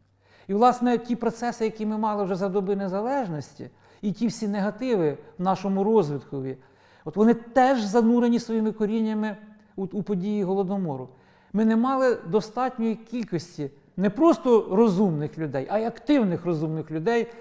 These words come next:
у вирішальний період української історії, в дев'яності роки, коли закладалися підвалини, якою буде Україна на початку двадцять першому столітті.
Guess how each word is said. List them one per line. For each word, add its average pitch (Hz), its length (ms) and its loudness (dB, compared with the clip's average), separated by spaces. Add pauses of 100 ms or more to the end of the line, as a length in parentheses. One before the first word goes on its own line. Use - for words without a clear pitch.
(120)
у 208 80 -2
вирішальний 233 520 4
період 226 460 2 (520)
української 196 500 0
історії, 170 280 0
в 165 40 0
дев'яності 220 420 2
роки, 226 260 2
коли 190 200 2
закладалися 214 540 -2
підвалини, 196 640 0 (280)
якою 220 340 2
буде 208 240 4
Україна 220 600 2 (300)
на 175 120 -2
початку 202 400 2
двадцять 185 340 0
першому 165 360 -2
столітті. 160 520 -10